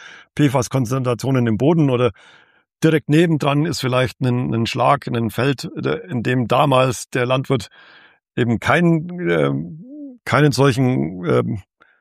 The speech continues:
aus der Papierindustrie stammende Materialien aufgebracht hat.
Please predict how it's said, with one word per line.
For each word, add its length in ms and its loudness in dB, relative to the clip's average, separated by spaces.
aus 280 0
der 180 2
Papierindustrie 720 2
stammende 460 0
Materialien 540 2
aufgebracht 600 0
hat. 160 0